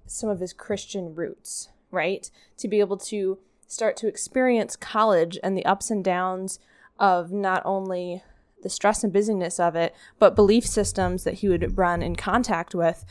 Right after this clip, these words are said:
And he was able to stay grounded in his church community and his friends as he learned that, and that kind of helped him mature and grow in his faith is what, is what he said, which is pretty awesome.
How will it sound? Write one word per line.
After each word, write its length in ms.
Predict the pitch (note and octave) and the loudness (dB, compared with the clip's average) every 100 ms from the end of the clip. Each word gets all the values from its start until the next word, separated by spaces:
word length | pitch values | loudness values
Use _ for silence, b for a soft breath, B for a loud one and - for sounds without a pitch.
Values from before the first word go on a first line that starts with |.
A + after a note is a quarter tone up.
| B B B B | B B B B
And 340 | G#3+ G3+ F#3+ F3 | 4 4 2 0
he 160 | A3+ | 0
was 160 | G#3 G3+ | 0 2
able 300 | G3 G3 G3 | 0 0 -4
to 460 | - G#3+ F#3+ F#3 | -4 -4 -4 -4
stay 280 | - - F#3+ | -4 -2 -2
grounded 560 | F3+ F3+ F3+ F#3 F#3 F3 | 0 -2 0 0 0 0
in 160 | F3+ F3+ | -6 -6
his 280 | F3 F3+ - | -6 -8 -6
church 280 | - G3 - | -2 -2 -2
community 480 | A3 F#3+ F#3 F3+ | -2 0 0 0
and 140 | D#3+ F3 | -2 -4
his 180 | E3+ - | -8 -12
friends 640 | - F#3+ F#3 F#3 F#3 - b b b b | -2 0 0 -4 -8 -10 b b b b
as 240 | - F3+ - | 0 0 0
he 140 | G#3+ | -2
learned 380 | F#3+ G3+ A#3 A3 | 0 0 0 0
that, 300 | F#3 F3 - | 2 2 2
and 120 | F#3+ | 2
that 200 | F#3 - | 0 -2
kind 160 | - G#3+ | 0 0
of 80 | G3 | 0
helped 320 | G3+ F#3+ - | 0 0 0
him 180 | G3+ F3+ | 0 0
mature 400 | E3+ - G3+ F3+ | 0 2 4 4
and 160 | F#3 | 2
grow 200 | F3 E3 | 0 0
in 140 | F3 F3 | 0 -4
his 220 | F3 - | -8 -4
faith 300 | F#3 F3+ F3 | -2 -2 -2
is 100 | F3+ | 2
what, 160 | E3+ - | 4 6
is 140 | B3 | 4
what 140 | A#3 | 4
he 120 | - C#4 | 4 4
said, 220 | G3+ E3+ | 6 6
which 140 | E3+ | 2
is 100 | F#3 | 0
pretty 260 | - A#3 - | 2 2 4
awesome. 460 | D3 D#3 - - | 2 2 -2 -6